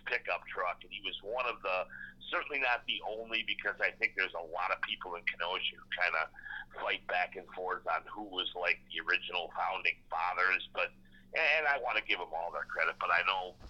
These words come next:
my wife's grandfather, a gentleman named George Thomas, and his two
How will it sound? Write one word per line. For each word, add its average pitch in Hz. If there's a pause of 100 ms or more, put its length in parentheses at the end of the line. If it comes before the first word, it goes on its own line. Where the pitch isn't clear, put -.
(120)
my 87
wife's 85
grandfather, 85
a -
gentleman 87
named 82
George 87
Thomas, 90 (540)
and 90
his 104
two -